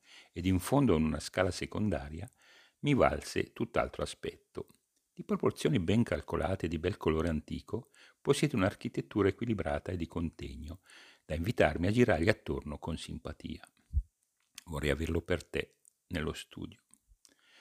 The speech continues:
Con un rullo che a vista se ne può calcolare la sodezza e il peso, e abbellito da una ruota di legno che gli sta a fianco come una grande ala aperta, l'armonia è tutt'altro che comune.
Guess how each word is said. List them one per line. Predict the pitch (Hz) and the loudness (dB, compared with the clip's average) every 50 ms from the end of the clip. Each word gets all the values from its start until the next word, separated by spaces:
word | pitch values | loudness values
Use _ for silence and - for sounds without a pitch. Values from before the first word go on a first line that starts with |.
| - - - - - _ _ _ | -20 -20 -20 -20 -20 _ _ _
Con | - - 117 123 | -4 0 2 4
un | 135 131 | 6 6
rullo | 127 139 156 160 170 139 | 6 4 2 2 2 2
che | - - 110 95 | 4 4 4 4
a | 85 | 4
vista | 82 90 95 101 - - - - - 92 92 - - | 4 0 -2 -2 -2 -4 -6 -2 0 0 0 0 -2
se | - - 87 | -2 0 0
ne | 82 82 | 2 2
può | - - 110 107 | 2 2 2 2
calcolare | - 90 90 87 - - 85 85 95 104 101 | 2 0 0 0 0 2 2 4 4 4 4
la | 95 85 | 2 0
sodezza | 80 - - 80 73 76 76 87 - - - - 78 | 0 -2 -6 -6 -4 -2 -2 -2 -2 -4 -6 -4 -4
e | |
il | 76 78 - | -4 -4 -6
peso, | _ - 80 73 71 71 76 82 95 95 | _ -4 -2 -2 -2 -4 -4 -4 -6 -6
e | - - 98 | -4 -2 0
abbellito | 87 82 87 98 104 113 147 156 - 110 | 0 2 4 4 6 6 4 4 4 2
da | 98 90 82 | 2 2 2
una | 82 90 87 85 | 2 2 0 0
ruota | 82 87 87 110 127 - - 98 | 0 0 0 0 0 0 -2 -2
di | 78 80 76 71 | -2 -2 -2 0
legno | 85 95 101 101 90 80 | 0 0 2 2 0 0
che | - - 76 | -2 -4 -6
gli | 71 78 | -6 -6
sta | - - - - 85 | -6 -8 -8 -8 -8
a | |
fianco | - - 98 104 110 - - 82 | -6 -4 -4 -6 -4 -4 -6 -6
come | - 78 76 | -6 -4 -4
una | 80 78 | -4 -2
grande | 76 80 85 95 90 82 80 | -2 -2 -2 -2 -2 -2 -2
ala | 73 80 90 87 | -2 -2 -2 -4
aperta, | 76 - - 67 71 67 69 - _ - 107 123 156 _ _ _ _ _ - - - - - _ _ _ _ _ _ - | -6 -8 -8 -12 -14 -14 -16 -18 _ -20 -20 -20 -20 _ _ _ _ _ -20 -20 -20 -20 -20 _ _ _ _ _ _ 0
l'armonia | 117 120 123 127 131 139 143 127 101 101 107 117 - - _ _ | 2 4 4 4 2 2 2 4 2 2 0 -2 -4 -8 _ _
è | - 113 110 | -8 -8 -8
tutt'altro | - - 113 - - - 71 78 - - 85 | -6 -8 -10 -4 -2 -2 -2 0 -2 -4 -6
che | 80 - - | -6 -6 -8
comune. | - - 71 69 69 71 71 - - - - | -8 -8 -10 -10 -12 -12 -12 -12 -14 -14 -18